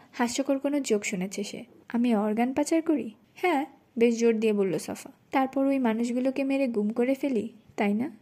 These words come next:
সফা কোনো জবাব দিল না। "এ কাজে নিশ্চয়ই ওই কবর খোঁড়ার ছেলেটা ফালুও জড়িত, কি বলেন?" ভুরু কুচকে চেয়ে রইল নূরে সফা।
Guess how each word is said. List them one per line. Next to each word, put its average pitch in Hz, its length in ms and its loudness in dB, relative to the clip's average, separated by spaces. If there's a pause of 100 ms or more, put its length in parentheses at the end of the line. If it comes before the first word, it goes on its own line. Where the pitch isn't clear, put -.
(160)
সফা 254 280 -6
কোনো 262 200 -4
জবাব 208 320 4
দিল 190 220 -4
না। 190 160 -10 (400)
"এ 254 120 4
কাজে 254 300 0
নিশ্চয়ই 262 560 2
ওই 247 200 2
কবর 226 280 2
খোঁড়ার 240 380 0
ছেলেটা 233 540 -2 (320)
ফালুও 247 460 2
জড়িত, 254 420 -2 (260)
কি 302 120 -2
বলেন?" 220 360 -2 (300)
ভুরু 262 200 0
কুচকে 277 280 -2
চেয়ে 220 240 4
রইল 214 220 2
নূরে 196 240 0
সফা। 208 360 -10